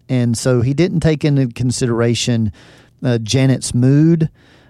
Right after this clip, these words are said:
even giving her maybe thirty minutes or fifteen minutes to just enjoy getting home.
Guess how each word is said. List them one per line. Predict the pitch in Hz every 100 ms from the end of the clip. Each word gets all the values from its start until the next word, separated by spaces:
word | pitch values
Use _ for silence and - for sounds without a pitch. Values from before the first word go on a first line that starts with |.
| 139
even | - 156 147
giving | 135 143 151 143
her | 123 135 131
maybe | 127 - 131 131 131 127 120 123 -
thirty | 127 135 127
minutes | 123 135 170 - 117
or | 101
fifteen | - 135 - 135 123
minutes | 127 143 -
to | - 120
just | 113 127 117 -
enjoy | 123 117 123 135 127
getting | 123 127 123
home. | 95 120 139 180